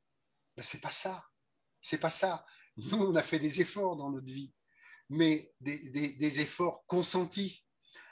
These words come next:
Alors que maintenant, les gens sont obligés de faire des efforts obligatoires.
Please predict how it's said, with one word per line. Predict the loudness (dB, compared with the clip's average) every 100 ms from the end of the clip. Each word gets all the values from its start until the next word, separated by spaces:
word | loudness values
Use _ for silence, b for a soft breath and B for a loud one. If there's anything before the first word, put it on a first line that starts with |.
| 4
Alors | 4 6
que | 6
maintenant, | 6 4 2 0
les | 2
gens | 2 0 -2
sont | -6 -4
obligés | -4 0 -2
de | -2 -8 _ _
faire | -8 -6
des | -4 -2
efforts | -4 -2 -2 -2 -10 _
obligatoires. | 0 0 0 0 -2 -6 -8 -8 -20